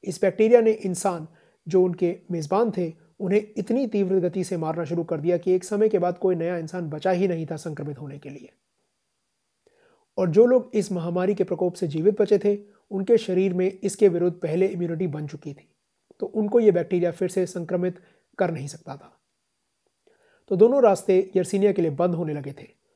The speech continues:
और इसके पास आगे बढ़ने के लिए कोई साधन नहीं बचा था। तो इस तरह इसने खुद को ही ख़त्म कर लिया, लेकिन इसमें करीब दो सदियां लग गई, यानी प्लेग करीब सेवन फिफ्टी तक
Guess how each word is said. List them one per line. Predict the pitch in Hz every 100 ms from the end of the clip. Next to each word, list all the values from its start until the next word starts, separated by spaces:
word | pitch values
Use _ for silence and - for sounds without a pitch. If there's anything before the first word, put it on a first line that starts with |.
| _ -
और | 185 -
इसके | 202 - 226
पास | 196 180 -
आगे | 180 185
बढ़ने | 180 170 165
के | 160
लिए | 165 165
कोई | 180
साधन | 175 147 156
नहीं | 151 156
बचा | 143 -
था। | - _ _ _ _ _ _ _ _ _ _ _ _ _
तो | - -
इस | 247 226
तरह | 262 254
इसने | 196 208
खुद | 180 185
को | - 180
ही | 202
ख़त्म | 156 147
कर | 156
लिया, | 143 139 _ _ _ _ _ _ -
लेकिन | 185 214 220
इसमें | 208 226 226
करीब | 190 175 143
दो | 180 185
सदियां | 180 160 151
लग | 143
गई, | - - -
यानी | 175 175 180 - _ _
प्लेग | 202 220 214
करीब | 185 180 160 - _ _ _ -
सेवन | 214 214
फिफ्टी | 202 202 - 208
तक | 170